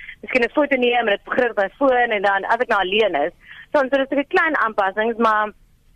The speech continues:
ja, niks kan oorkom word nie. Soos ek sê, ek het altyd iemand gehad wat my kan rondry,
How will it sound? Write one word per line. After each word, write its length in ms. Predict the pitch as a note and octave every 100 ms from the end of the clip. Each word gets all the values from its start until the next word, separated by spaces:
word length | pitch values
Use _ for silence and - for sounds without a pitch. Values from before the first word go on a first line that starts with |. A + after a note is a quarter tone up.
| -
ja, 240 | D4 F#3+ E3+ - -
niks 200 | B3+ -
kan 140 | C4
oorkom 300 | A3+ B3 B3
word 180 | G3+ G3
nie. 140 | E3 D#3+
Soos 100 | G3+
ek 140 | G3+
sê, 120 | A3+ G3
ek 60 | G3+
het 80 | E3+
altyd 200 | G3 G3
iemand 180 | G3+ -
gehad 260 | G#3 F#3+ F#3
wat 80 |
my 80 | F3
kan 180 | E3+ F3+
rondry, 640 | F#3+ A#3 A#3 G#3+ G#3 G3+